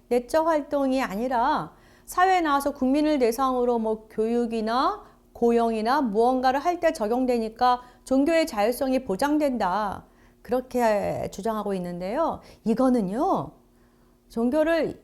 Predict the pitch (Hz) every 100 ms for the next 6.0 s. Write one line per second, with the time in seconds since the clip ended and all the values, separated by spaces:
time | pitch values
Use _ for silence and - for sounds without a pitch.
0 | 185 196 196 311 320 302 302 403 - 453
1 | 381 208 247 247 202 208 180 - 180 196
2 | 277 359 339 233 254 254 233 220 269 214
3 | 180 247 339 330 240 247 190 214 240 247
4 | 247 196 165 - - - _ _ _ -
5 | - - - - 294 311 320 311 269